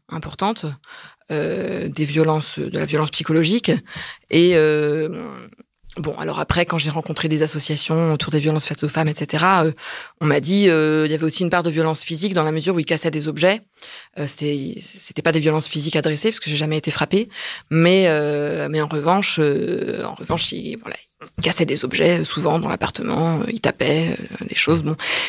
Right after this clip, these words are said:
Et ça, euh, c'est aussi considéré comme une forme de violence physique dans la mesure où il y a, c'est de l'intimidation, en fait, hein, claquer des portes, faire du bruit, euh, casser des choses, c'est de l'intimidation puisque le, le, le message, euh, le sous-entendu, c'est, bah, je casse ça, je pourrais te casser toi.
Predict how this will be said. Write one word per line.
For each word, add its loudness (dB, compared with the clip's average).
Et 4
ça, 6
euh, -6
c'est -8
aussi 0
considéré 0
comme -2
une -2
forme 2
de -2
violence 0
physique -2
dans 0
la 0
mesure -2
où 2
il 0
y 4
a, 0
c'est -2
de 4
l'intimidation, 0
en -12
fait, -10
hein, -12
claquer -6
des -10
portes, -4
faire -6
du -4
bruit, -2
euh, 2
casser -2
des -2
choses, 2
c'est 0
de 4
l'intimidation 2
puisque -2
le, 0
le, -4
le -4
message, 0
euh, -8
le -12
sous-entendu, 0
c'est, 2
bah, 0
je 0
casse 0
ça, 2
je 0
pourrais -4
te -6
casser -2
toi. 0